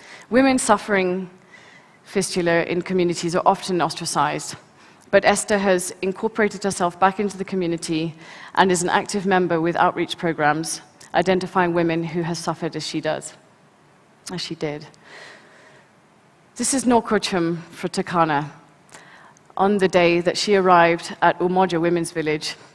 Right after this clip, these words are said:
in North Kenya's Samburu region. Umoja Women's Village is an all-female village that was founded in nineteen ninety as a sanctuary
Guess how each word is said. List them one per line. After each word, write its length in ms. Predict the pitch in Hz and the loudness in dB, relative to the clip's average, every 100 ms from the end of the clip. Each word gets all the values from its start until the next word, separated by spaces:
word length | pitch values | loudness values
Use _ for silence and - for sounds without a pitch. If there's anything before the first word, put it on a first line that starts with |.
| - - | -20 -4
in 240 | 165 156 | -4 0
North 320 | 170 175 170 | 0 0 -4
Kenya's 360 | - 170 160 160 | -6 -4 -4 -4
Samburu 400 | - 165 165 160 | -4 -2 -2 -4
region. 440 | 156 147 147 151 139 - _ - - - - - | -4 -4 -6 -8 -12 -20 _ -20 -20 -20 -20 -8
Umoja 400 | - 233 269 262 | 0 2 4 2
Women's 240 | 226 208 175 | 2 2 0
Village 480 | 175 170 170 - - - _ _ _ - | 0 0 0 -4 -10 -16 _ _ _ -6
is 580 | 170 165 165 - - - _ _ | -4 -2 -4 -6 -8 -14 _ _
an 140 | 180 170 | -4 0
all-female 580 | 202 196 196 185 170 | 0 0 0 2 2
village 500 | 160 165 156 156 - - | 0 -2 -2 -4 -8 -2
that 200 | 180 175 | 0 0
was 140 | 185 | 2
founded 360 | 202 208 214 196 | 4 4 2 0
in 120 | 185 | 2
nineteen 340 | 175 175 175 | 2 0 -2
ninety 480 | 165 165 165 160 170 | -2 -2 -2 -4 -2
as 100 | 175 | -4
a 40 | 175 | -4
sanctuary 720 | - 202 - - 190 190 | 0 0 0 -4 -2 -2